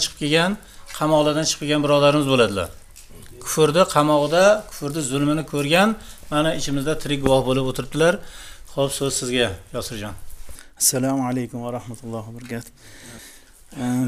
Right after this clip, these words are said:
Speaker 2: biz, Alloh bu dinni va hijratni bu katta, bu ulug' ne'mat qilib bergan ekan. Ee, bu har kimga ham nasib qilmas ekan, alhamdulillah. Bu,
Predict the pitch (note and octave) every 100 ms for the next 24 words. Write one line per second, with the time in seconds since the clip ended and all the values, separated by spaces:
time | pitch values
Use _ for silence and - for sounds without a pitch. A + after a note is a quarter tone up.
0 | A2 A2 A#2 B2+ - _ - _ - _
1 | _ - B2+ C3 C#3+ B2 B2 C3 C#3 C3+
2 | - - - - - - - - - -
3 | - - - A2+ B2 C3+ C#3+ D3 C#3+ C3
4 | - - - - - - - - - -
5 | - - - C#3+ C3+ - B2 B2 C3+ C3+
6 | - C3 C3 - C3+ B2 D3 C3+ C3+ C3+
7 | C#3 B2+ C#3 C3 B2 B2+ B2+ B2 C#3 B2+
8 | C#3+ C#3+ C3 - - - - - - -
9 | - - - - - - - - B2 A#2+
10 | A#2 G#2+ F2 D#2 - - - - - B2
11 | A2 B2+ - - - C#3+ B2+ C#3 C3+ C3
12 | B2+ B2 - C3+ B2 B2+ B2+ A#2+ C3 A#2+
13 | B2 C3+ C3+